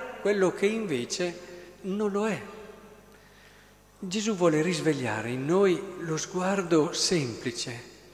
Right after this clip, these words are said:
Tante volte ha indicato i bambini come le persone che possono davvero aiutarci ad arrivare ad un atteggiamento giusto verso la verità. La semplicità del cuore, la semplicità che non va a complicare tutto,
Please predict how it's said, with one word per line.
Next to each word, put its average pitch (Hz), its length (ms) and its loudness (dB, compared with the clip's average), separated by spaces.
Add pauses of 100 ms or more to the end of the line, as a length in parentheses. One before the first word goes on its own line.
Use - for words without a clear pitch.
(240)
Tante 160 280 0
volte 151 340 4
ha - 20 2
indicato 131 460 -4
i 127 40 -6
bambini 120 680 -6 (160)
come 143 460 0 (340)
le 165 180 -2
persone 180 640 0
che 143 160 2
possono 147 480 -2
davvero 143 460 0
aiutarci 139 640 -4
ad 123 100 -2
arrivare 131 1000 -2
ad 139 140 -4
un 151 140 0
atteggiamento 147 760 -2
giusto 131 580 -6 (140)
verso 139 360 -4
la 127 100 -2
verità. 113 500 -8 (220)
La 202 100 -6
semplicità 175 640 -2
del 151 220 -2
cuore, 104 480 -8 (380)
la 185 80 0
semplicità 180 560 0
che 190 120 4
non 165 160 4
va 185 100 -2
a 170 40 -4
complicare 156 800 -2
tutto, - 640 -12